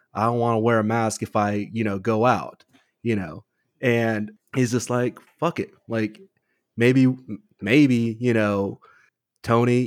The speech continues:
you, you fucked up. Oh, y-, these people died. Man, it sucks.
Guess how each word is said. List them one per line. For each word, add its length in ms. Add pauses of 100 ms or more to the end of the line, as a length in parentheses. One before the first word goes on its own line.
you, 120
you 200
fucked 320
up. 360
Oh, 400 (200)
y-, 200
these 280
people 320
died. 460 (120)
Man, 280
it 60
sucks. 640